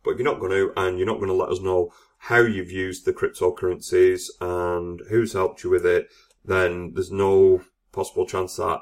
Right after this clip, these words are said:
anybody can help you grow. You've just told us nothing and told us how you're not gonna do something. And if you want to, and it says that they, they've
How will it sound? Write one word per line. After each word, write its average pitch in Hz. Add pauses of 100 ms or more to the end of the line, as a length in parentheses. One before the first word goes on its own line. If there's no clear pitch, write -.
anybody 95
can -
help 87
you 78
grow. 87
You've 85
just -
told 90
us 85
nothing 85
and 85 (320)
told 90
us 85
how 87
you're 87
not 85
gonna 87
do 87
something. 85 (500)
And 98
if 95
you 113
want 123
to, 107
and 98
it 98
says 104
that 90
they, 92
they've 90